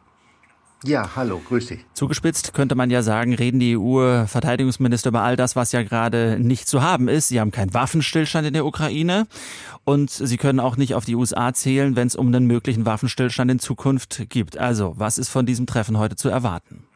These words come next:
Speaker 1: Also ich glaube, dieses Treffen, das ist ein informelles Treffen. Der Außenminister und auch der Verteidigungsminister findet regelmäßig Ende August statt, markiert so ein bisschen das Ende der politischen Sommerpause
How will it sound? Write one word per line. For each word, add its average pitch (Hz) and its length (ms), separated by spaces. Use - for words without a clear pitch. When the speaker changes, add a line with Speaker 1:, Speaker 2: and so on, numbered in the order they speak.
Speaker 1:
Also 131 140
ich 117 60
glaube, 139 180
dieses 127 320
Treffen, 143 400
das 120 160
ist 117 140
ein 113 260
informelles 101 680
Treffen. 110 360
Der 104 200
Außenminister 113 640
und 110 140
auch 110 180
der 110 140
Verteidigungsminister 113 1120
findet 143 280
regelmäßig 123 540
Ende 117 240
August 110 320
statt, 120 320
markiert 120 460
so 123 100
ein 104 220
bisschen 143 340
das 107 160
Ende 123 340
der 104 240
politischen 113 540
Sommerpause 107 880